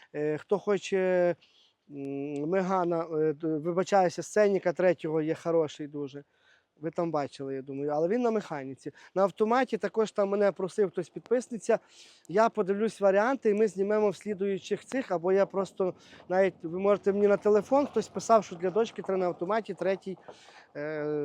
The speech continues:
Сценік. Можете мені на телефон написати, я постараюся знайти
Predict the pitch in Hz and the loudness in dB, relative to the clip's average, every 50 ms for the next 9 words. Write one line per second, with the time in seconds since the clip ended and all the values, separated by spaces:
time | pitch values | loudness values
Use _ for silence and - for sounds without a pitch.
0 | 147 147 147 143 143 139 135 131 127 127 131 127 131 _ _ - - _ _ _ | -4 -4 -6 -6 -8 -10 -12 -14 -16 -20 -20 -20 -20 _ _ -20 -20 _ _ _
1 | _ _ - - - 214 190 175 160 151 147 _ - _ _ _ _ - 175 190 | _ _ -16 -2 2 4 4 4 2 -2 -6 _ -16 _ _ _ _ -6 -4 -4
2 | 190 - 214 208 208 202 202 196 - 202 190 - - 202 190 180 - - 233 240 | -4 0 0 2 2 4 2 0 0 -2 -4 0 0 0 0 0 -2 -2 -2 -2
3 | - 214 196 170 - - - - 180 185 185 185 160 - - 170 151 165 175 156 | 0 -2 -4 -4 -4 -10 -6 -2 0 0 0 0 -2 -2 -6 -8 -4 -4 -6 -4
4 | - 190 185 | -2 -4 -4